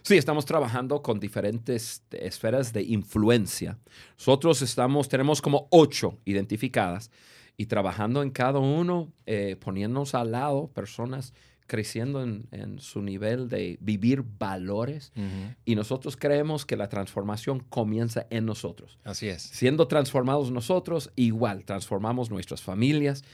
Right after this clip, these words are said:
Speaker 1: nuestras comunidades y como resultado a todo un país. Y eso es lo que, eso es el sueño de, de John Maxwell, de ver un país transformado antes de morir.
Speaker 2: Y, y fíjate, precisamente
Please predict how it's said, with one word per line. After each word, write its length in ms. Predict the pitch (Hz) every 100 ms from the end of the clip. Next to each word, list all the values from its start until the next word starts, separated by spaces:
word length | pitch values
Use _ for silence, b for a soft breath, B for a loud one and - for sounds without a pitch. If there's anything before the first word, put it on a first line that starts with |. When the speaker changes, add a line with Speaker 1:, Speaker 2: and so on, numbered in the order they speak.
| b b -
Speaker 1:
nuestras 360 | 107 - 87
comunidades 680 | - 87 87 95 135 165 139
y 180 | 208 220
como 240 | - 190 170
resultado 600 | 131 135 139 147 113 - _ b b b
a 220 | 131 117
todo 220 | 131 120
un 100 | 127
país. 380 | 123 131 101 -
Y 140 | - 123
eso 200 | 139 180
es 120 | 147
lo 220 | 165 165
que, 180 | 165 143 B B
eso 160 | 143
es 80 | 202
el 160 | 285 220
sueño 480 | - 170 196 208 180
de, 380 | 113 123 113 113
de 180 | 113 113
John 200 | 117 110
Maxwell, 360 | 104 - - b b b b
de 180 | 117 120
ver 320 | 135 147 - _ -
un 420 | 208 214 247 214
país 640 | - 151 120 87 - - _
transformado 1080 | - 104 90 - 101 98 95 117 120 120 - -
antes 600 | 92 95 95 95 98 92
de 140 | 90
morir. 380 | 85 69 - - _ _ b b b b
Speaker 2:
Y, 160 | 151 156
y 120 | 151
fíjate, 440 | 117 165 127 98 104
precisamente 800 | 127 120 131 156 190 123 113